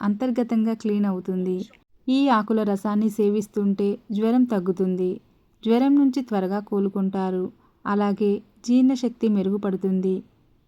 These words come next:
వివిధ రకాల జ్వరాలను తగ్గించే శక్తి ఈ రసానికి ఉంటుంది. ముఖ్యంగా వైరల్ జ్వరాలు, మలేరియా, డెంగీ, టైఫాయిడ్ వంటి జ్వరాల నుంచి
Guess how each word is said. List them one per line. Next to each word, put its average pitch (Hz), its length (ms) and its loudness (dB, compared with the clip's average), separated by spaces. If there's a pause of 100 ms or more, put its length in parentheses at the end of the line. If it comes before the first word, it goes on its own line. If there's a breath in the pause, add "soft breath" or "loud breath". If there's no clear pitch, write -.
వివిధ 254 260 2
రకాల 208 640 -2 (180)
జ్వరాలను 226 520 2
తగ్గించే 202 540 -2
శక్తి 196 560 -4 (160)
ఈ 247 120 2
రసానికి 202 580 -2
ఉంటుంది. 185 480 -2 (440 soft breath)
ముఖ్యంగా 226 460 2
వైరల్ 190 400 0
జ్వరాలు, 190 580 -2 (380 soft breath)
మలేరియా, 233 600 0 (380 soft breath)
డెంగీ, 202 520 2 (400)
టైఫాయిడ్ 220 460 0
వంటి 196 320 0
జ్వరాల 202 400 0
నుంచి 208 480 0